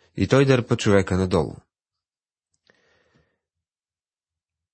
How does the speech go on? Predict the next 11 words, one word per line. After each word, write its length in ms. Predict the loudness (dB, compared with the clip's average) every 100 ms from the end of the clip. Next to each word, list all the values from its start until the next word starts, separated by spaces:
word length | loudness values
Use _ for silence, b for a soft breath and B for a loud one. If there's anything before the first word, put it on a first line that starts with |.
| _ _ _ _ _ _ _ _ _ _ -4
Псалмопевецът 760 | 0 2 2 2 0 -2 -2
предполага, 600 | -4 -2 0 2 2 0
че 240 | 0 -4 -2
изкушението 840 | -4 -2 0 2 2 2 0 -2
да 100 | -2
се 140 | -2
завижда 440 | 0 2 2 2 2
на 200 | 0 0
преуспяването 720 | -2 0 0 2 2 0 -2
на 100 | 0
грешниците 680 | 0 0 -2 -4 0 0